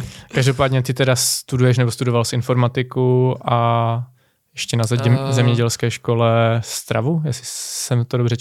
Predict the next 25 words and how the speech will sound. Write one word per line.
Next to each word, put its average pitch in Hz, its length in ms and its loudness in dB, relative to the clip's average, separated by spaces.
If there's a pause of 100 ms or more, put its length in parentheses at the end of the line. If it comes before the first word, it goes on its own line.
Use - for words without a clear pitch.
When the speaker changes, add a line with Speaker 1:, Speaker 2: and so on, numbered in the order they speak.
Speaker 2:
přečet 127 340 -8
Speaker 1:
Mhm, 143 180 -8
Speaker 2:
někde. 120 180 -2
Speaker 1:
přečetl, 165 320 -6
ano. 175 320 -4 (360)
Eh, 156 180 -2
vlastně 175 720 -4 (260)
tu 156 100 -8
bakalářku 170 680 -2
a 165 40 -4
státnice 165 680 -4
mám 156 360 -4
na 151 220 -8
České 165 380 -6
zemědělské 156 680 -8 (240)
univerzitě, 160 760 -4 (260)
Speaker 2:
Mhm. 123 280 0
Speaker 1:
eh, 139 420 -12
kde 147 280 -6
studuju 156 540 -2
obor, 147 460 2
eh, 143 340 -2
výživa 147 460 -4 (200)
a 139 100 -10
potraviny. 180 560 -6